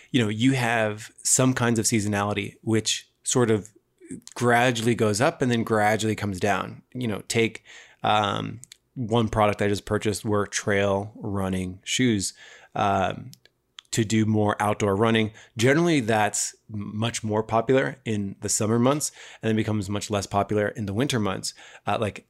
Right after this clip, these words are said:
I purchased it early spring. I'm in Austin. It started getting warmer. It's already in the eighties and nineties, uh, Fahrenheit. So it's already started getting warm for a couple of months. I bought these probably about two months ago. So,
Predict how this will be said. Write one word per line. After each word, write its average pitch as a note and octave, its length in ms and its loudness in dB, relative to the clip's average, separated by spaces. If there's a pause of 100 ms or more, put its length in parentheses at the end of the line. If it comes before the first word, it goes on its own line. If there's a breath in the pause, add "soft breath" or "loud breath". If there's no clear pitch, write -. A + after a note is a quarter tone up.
(140)
I G2+ 160 0
purchased A#2 540 -4
it D#3 280 0 (180)
early A2+ 280 0
spring. B2+ 600 0
I'm G#2+ 220 0
in G#2+ 140 0
Austin. A#2 440 2
It A2 120 -2
started G#2 320 0
getting G2+ 460 -4
warmer. G2+ 540 0
It's A2 140 -6
already G#2+ 220 2
in G2+ 80 -2
the G2+ 220 -6
eighties G#2+ 300 -2
and G2 140 -4
nineties, G2+ 540 -2 (440 loud breath)
uh, F2+ 380 -2
Fahrenheit. A2+ 720 0 (400)
So B2 200 2
it's A2+ 100 0
already B2 280 4
started G#2+ 640 0 (720)
getting A2 240 0
warm A#2 240 4
for A2 100 0
a G#2 40 0
couple G#2+ 160 -4
of G#2 60 -2
months. C3 380 4
I G#2+ 60 -2
bought G#2+ 380 2
these G#2+ 240 0
probably G2+ 180 -2
about F#2 220 -6
two G#2+ 140 -4
months A#2+ 220 0
ago. G2 320 -2 (380 loud breath)
So, G#2+ 540 2